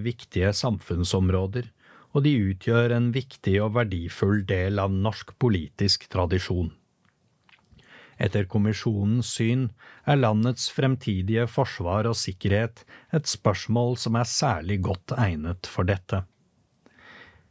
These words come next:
Hensikten med et slikt forlik må være å styrke forsvarsevnen raskt og med en planmessig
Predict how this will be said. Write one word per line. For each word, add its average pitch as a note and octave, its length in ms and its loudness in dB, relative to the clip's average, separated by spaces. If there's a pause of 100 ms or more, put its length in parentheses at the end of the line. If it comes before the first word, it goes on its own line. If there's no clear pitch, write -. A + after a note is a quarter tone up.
(120)
Hensikten G#2 840 0
med F#2 200 0
et F#2 120 -8
slikt G2 400 -4
forlik A2 540 0 (300)
må D3 160 4
være A2+ 280 2
å B2+ 80 0
styrke A#2 560 -2
forsvarsevnen G#2 1000 0
raskt - 480 -4 (340)
og C3+ 100 6
med C3 140 2
en C3+ 160 0
planmessig A2 720 0